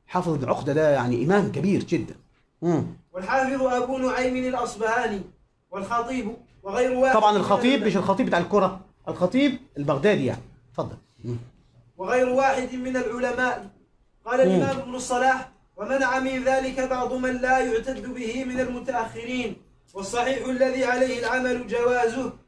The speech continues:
Speaker 2: وشبهوا ذلك بتوكيل الوكيل."
Speaker 1: نعم.
Speaker 2: القسم الرابع المناولة، فإن كان معها إجازة مثل أن يناول الشيخ الطالب كتابا من سمائه ويقول ل-، ويقول له:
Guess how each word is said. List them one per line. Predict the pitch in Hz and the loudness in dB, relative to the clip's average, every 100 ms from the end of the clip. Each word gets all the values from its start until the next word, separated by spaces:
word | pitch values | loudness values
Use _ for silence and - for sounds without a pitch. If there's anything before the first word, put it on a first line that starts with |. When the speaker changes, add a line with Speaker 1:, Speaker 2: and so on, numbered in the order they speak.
| _ | _
Speaker 2:
وشبهوا | 185 185 226 262 233 247 247 | -12 -8 -6 -4 -4 -2 -2
ذلك | 247 247 247 247 | 0 -2 -4 -6
بتوكيل | 220 - 247 - 254 254 | -6 -6 -8 -8 -8 -8
الوكيل." | 262 262 247 247 185 - | -2 -2 -2 -6 -8 0
Speaker 1:
نعم. | 202 156 101 - 262 - - - _ _ _ _ - - | 2 2 0 -8 -12 -14 -18 -20 _ _ _ _ -20 -14
Speaker 2:
القسم | 196 226 254 254 | -12 -8 -6 -4
الرابع | 247 269 262 226 226 240 - _ _ - | 0 2 2 2 0 -2 -8 _ _ -12
المناولة، | 214 233 269 269 254 247 214 - - _ - | -8 -4 2 6 6 6 0 -4 -16 _ -6
فإن | 214 233 | -4 -2
كان | 269 269 262 254 | -2 -2 2 2
معها | 240 247 269 254 | 2 4 4 2
إجازة | 202 247 247 262 262 233 | -2 -2 -2 -4 -6 -8
مثل | 254 220 240 226 | -6 -8 -6 -4
أن | 233 240 | -4 -4
يناول | 240 262 262 254 | 2 4 4 2
الشيخ | 214 - 262 254 226 | 0 0 -2 -2 -8
الطالب | - 254 240 226 220 240 - _ - | -6 -2 0 0 -2 -6 -14 _ -16
كتابا | 220 269 269 254 | -2 0 2 2
من | 254 247 | 0 -4
سمائه | 254 240 247 247 226 233 214 | -4 -4 -2 0 -2 -2 0
ويقول | 240 240 240 269 247 226 | 2 0 -2 -6 -4 -2
ل-، | 247 | 0
ويقول | 220 226 233 262 262 | 0 0 -2 -4 -2
له: | 226 254 240 | -2 0 -4